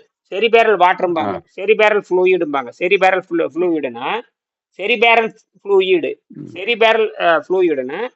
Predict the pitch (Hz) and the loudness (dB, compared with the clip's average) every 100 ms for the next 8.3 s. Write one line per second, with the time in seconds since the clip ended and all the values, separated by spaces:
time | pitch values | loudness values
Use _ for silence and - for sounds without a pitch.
0 | _ _ _ - 160 220 247 226 208 214 | _ _ _ -10 -6 0 4 6 6 4
1 | 220 247 240 - 196 202 - _ 220 247 | 0 -2 -4 -2 0 0 -2 _ 0 2
2 | 262 175 - 165 160 156 214 226 220 196 | 2 -2 -14 -16 -10 -2 2 2 2 2
3 | 190 240 247 175 202 202 208 196 170 139 | 2 4 4 4 4 6 4 2 -2 -6
4 | 165 190 165 156 202 262 247 220 240 240 | -6 -6 -8 -8 -8 -6 -2 -2 0 -2
5 | 247 220 208 196 214 170 143 135 185 165 | 0 2 2 0 0 -2 -4 -6 -8 -10
6 | _ _ _ _ _ _ _ _ _ _ | _ _ _ _ _ _ _ _ _ _
7 | _ _ _ _ _ _ _ _ _ _ | _ _ _ _ _ _ _ _ _ _
8 | _ - 117 | _ -14 -6